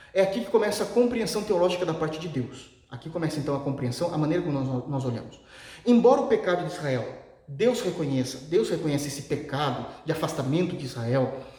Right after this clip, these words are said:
do seu Deus, da quebra da lei de Moisés, é,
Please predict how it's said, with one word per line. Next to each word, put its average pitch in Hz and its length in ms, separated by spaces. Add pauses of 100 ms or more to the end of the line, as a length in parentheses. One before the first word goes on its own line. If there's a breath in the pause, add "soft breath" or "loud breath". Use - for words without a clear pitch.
(160 loud breath)
do 139 80
seu 127 160
Deus, 131 340
da - 80
quebra 175 380
da 127 120
lei 123 120
de 120 100
Moisés, 123 680 (420 loud breath)
é, 131 680